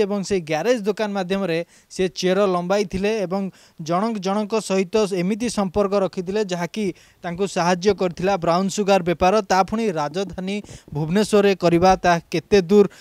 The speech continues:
ଅ, ସମ୍ଭବ ହେଇପାରିଥିଲା? ଏହିସବୁ କାରବାର ଏଇ ଘରେ ଆପଣ ଦେଖିପାରୁଥିବେ। ବର୍ତ୍ତମାନ ପାଇଁ ଯେଉଁଭଳି ଭାବରେ, ଅ,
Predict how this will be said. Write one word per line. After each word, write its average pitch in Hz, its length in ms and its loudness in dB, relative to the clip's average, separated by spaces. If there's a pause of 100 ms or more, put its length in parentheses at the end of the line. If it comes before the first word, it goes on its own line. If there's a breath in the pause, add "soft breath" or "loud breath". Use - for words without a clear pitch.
(180 soft breath)
ଅ, 165 120 2
ସମ୍ଭବ 185 460 8
ହେଇପାରିଥିଲା? 175 640 2
ଏହିସବୁ 196 480 -2
କାରବାର 180 500 4 (360 soft breath)
ଏଇ 190 160 8
ଘରେ 175 380 4
ଆପଣ 208 200 4 (120)
ଦେଖିପାରୁଥିବେ। 190 600 2
ବର୍ତ୍ତମାନ 185 360 0
ପାଇଁ 196 120 2
ଯେଉଁଭଳି 185 240 6
ଭାବରେ, 190 280 6
ଅ, - 460 -2